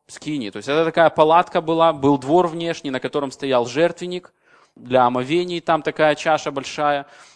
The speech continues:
Туда, там служили священники и левиты. Потом была такая, это был двор, и в-, внутри стояла такая палатка, которая на две части была разделена.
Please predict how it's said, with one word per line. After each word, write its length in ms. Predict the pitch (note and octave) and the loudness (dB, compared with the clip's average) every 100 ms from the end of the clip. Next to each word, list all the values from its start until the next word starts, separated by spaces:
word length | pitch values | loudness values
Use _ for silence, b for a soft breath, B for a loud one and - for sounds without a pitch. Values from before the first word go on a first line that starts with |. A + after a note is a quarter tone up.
| B | B
Туда, 340 | - B2 B2+ A#2 | -12 2 4 2
там 300 | - D3 C#3+ | 2 2 2
служили 420 | - D3 C#3 C#3+ | -4 -6 -4 -6
священники 680 | - B2+ - E3 D#3 C3+ C3 | -6 -8 -4 -4 -4 -8 -6
и 60 | |
левиты. 540 | B2 A#2+ A#2+ E3+ F3 E3+ B B | -6 -6 -6 -6 -6 -8 B B
Потом 320 | - - F3+ | -4 2 2
была 300 | E3+ E3 D#3 | 4 4 4
такая, 500 | D3 C#3+ D#3 D#3 C#3+ | 4 -2 0 2 2
это 320 | - A2+ B2 C3 | 0 -6 -4 -4
был 300 | C3 C3+ A2 - | 2 0 0 -8
двор, 580 | C3 D3+ E3+ F#3 _ b b | -2 2 2 0 _ b b
и 180 | _ B2+ | _ -6
в-, 140 | B2 _ | -6 _
внутри 460 | B2 C#3 D3+ D3 F3 | -14 -8 -8 -8 -8
стояла 380 | - D3+ D3 | -2 2 4
такая 260 | C#3 - C#3 | 2 0 -2
палатка, 460 | C3 C#3 D#3+ F#3+ E3 | 2 2 2 2 -2
которая 320 | D3 D3 D3 | -2 -4 -2
на 100 | C#3+ | -2
две 140 | C#3+ | -4
части 340 | C#3+ D3+ C3+ C3+ | 0 0 0 -6
была 220 | B2+ B2 | -4 0
разделена. 640 | B2+ B2 B2 B2 B2+ F3 | -2 -4 -8 -6 -6 -8